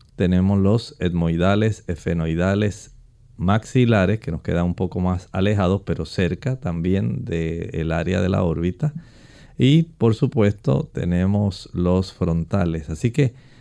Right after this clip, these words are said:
tenemos básicamente cuatro tipos: etmoidales, esfenoidales, frontales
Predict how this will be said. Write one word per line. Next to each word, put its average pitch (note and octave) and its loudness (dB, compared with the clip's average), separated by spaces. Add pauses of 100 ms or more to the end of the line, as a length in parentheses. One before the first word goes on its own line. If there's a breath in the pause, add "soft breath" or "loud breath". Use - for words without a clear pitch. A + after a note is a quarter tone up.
(140 soft breath)
tenemos B2 4
básicamente A#2+ 2
cuatro A2 0
tipos: - -2 (280)
etmoidales, A2 2
esfenoidales, G2+ 2
frontales G2+ -2